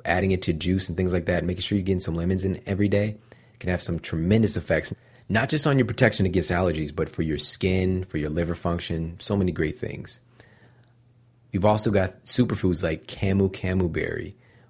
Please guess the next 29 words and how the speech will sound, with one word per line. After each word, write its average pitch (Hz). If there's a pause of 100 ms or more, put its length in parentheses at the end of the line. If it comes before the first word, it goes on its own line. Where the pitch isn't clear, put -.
which 85
is 82
the 82
highest 92
source 95
of 82
vitamin 85
C 82
of 80
any 87
food 87
that's 76
ever 78
been 80
discovered, 80 (680)
amla 107
berry, - (840)
acerola 95
cherry, 92 (920)
and 87
another 98
little 98
secret 117
guy 85
here 85
is 85
the 85
kiwis. 80 (520)
So -